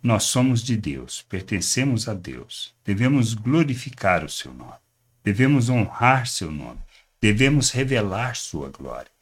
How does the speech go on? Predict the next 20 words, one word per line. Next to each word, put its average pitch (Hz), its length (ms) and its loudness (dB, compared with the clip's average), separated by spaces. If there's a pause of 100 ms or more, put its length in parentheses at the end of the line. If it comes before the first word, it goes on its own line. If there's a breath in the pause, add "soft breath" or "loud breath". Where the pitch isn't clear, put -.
(300)
devemos 107 500 4
encher 127 440 2
a 113 80 2
terra 113 480 2
com 101 220 -4
o 95 40 -6
conhecimento 82 800 -4
da 73 120 -8
glória 71 360 -8
do - 140 -20
Senhor. 67 420 -18 (440)
Por 95 120 0
isso, 104 260 4
entender 87 600 2
que 87 160 -6
nós 78 200 -8
somos 95 320 -2
um 87 80 -2
novo 87 340 -2
ser, 71 420 -8